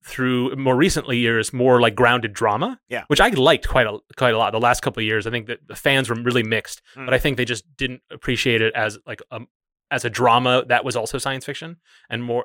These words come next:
Speaker 1: instead of a science fiction that was also dramatic.
Speaker 2: Sure.
Speaker 1: And, um, but now with this back, like, oh, it's like, it's very nostalgic for lots of reasons. Um,
Speaker 2: Mm-hmm. Yeah,
Speaker 1: but,
Speaker 2: fun.
Speaker 1: um, it, uh,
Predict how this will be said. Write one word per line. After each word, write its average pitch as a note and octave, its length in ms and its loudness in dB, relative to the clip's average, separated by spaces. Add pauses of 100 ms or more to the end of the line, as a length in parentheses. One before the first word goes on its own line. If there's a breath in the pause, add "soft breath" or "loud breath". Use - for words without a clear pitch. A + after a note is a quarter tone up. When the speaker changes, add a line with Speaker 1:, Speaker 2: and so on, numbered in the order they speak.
Speaker 1:
instead C3+ 260 -2
of A2 40 -2
a A2 60 -2
science B2 240 -2
fiction B2 200 -4
that A#2 80 -4
was A2+ 100 -10
also A#2 200 -6
dramatic. A2+ 400 -8
Speaker 2:
Sure. F#2 300 -16 (200 soft breath)
Speaker 1:
And, C3+ 300 4
um, A#2 460 2 (160)
but C#3+ 320 -2
now D3 220 4
with D3+ 100 4
this F3+ 100 4
back, D3 140 6
like, C#3 180 2
oh, A3 300 6
it's - 140 -2
like, D3+ 220 0
it's - 140 -12
very E3+ 260 4
nostalgic D3 480 4
for A#2+ 100 -2
lots A#2 220 4
of A2+ 80 -2
reasons. G#2 420 -4 (420 soft breath)
Um, A#2+ 80 0 (280)
Speaker 2:
Mm-hmm. G2+ 300 -10
Yeah, B2 160 -2
Speaker 1:
but, A3+ 200 6
Speaker 2:
fun. A#2+ 120 -10
Speaker 1:
um, D#3 480 4
it, D#3 180 -6 (160)
uh, C3+ 180 0